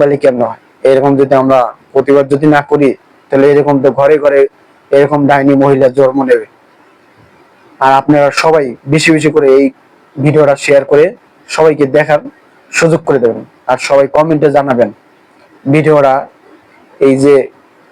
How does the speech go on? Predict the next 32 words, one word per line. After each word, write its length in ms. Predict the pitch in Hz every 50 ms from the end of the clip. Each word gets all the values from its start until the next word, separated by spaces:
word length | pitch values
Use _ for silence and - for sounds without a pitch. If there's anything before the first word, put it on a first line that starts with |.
| _ _ - - - - - - -
চাচা 320 | 165 156 147 - 147 147 170 - - _ _ _ - _ _ _ _ _ _ _ - - - - -
কে 100 | 151 143 131
যে 60 | 135 135
এই 60 | 139 131 143
মহিলা 220 | 139 147 143 135 139 135 139
মারলো, 260 | 143 147 135 120 127 - _ _ _ _ _ _ _ -
এটা 120 | 131 135 139
কি 60 | 135 131 - -
ঠিক 100 | 151 143
হয়েছে 220 | 156 151 - 156 135 - - _ _ _ _ _ _ _ _ _ _ - - - _ _ - 127
না 80 | 131 127 123 - - - 135 143
অন্যায় 260 | 160 165 160 160 151 147
হয়েছে? 240 | 135 127 113 - 113 113
আপনারা 240 | 120 - 147 143 139 127 -
সবাই 160 | - 135 139 131 120 127
বেশি 140 | 143 139 - 139
বেশি 120 | 135 131 139
করে 120 | 143 139 131 - 147
কমেন্টে 340 | 147 147 160 156 143 131 143 127 131
জানাবেন। 280 | 127 123 117 113 113 113 -
আপনারা, 240 | - 117 113 110 104 - _ _ _ _ _ _ _ _ _ _ _ _ _ _ _ _ _ _ _ _ -
আশা 200 | - 175 - 156 143
করি 100 | 151 143 139 131
আপনাদের 260 | - - 143 143 147 131 -
সবার 220 | - 143 143 143 139 139
এই 40 | 139 127 127
ভিডিওটা 280 | 135 135 143 139 139 127 123
ভালো 120 | 131 135 139 147
লাগছে, 260 | 143 - - 147 160 190 - _ - -
আর 80 | 127 131 - - -
সবাই 240 | - 147 147 156 180 226 311 - _ _ _ _ _ _ _ _ _
প্রতিবাদী 440 | - 156 151 190 170 175 165 196 240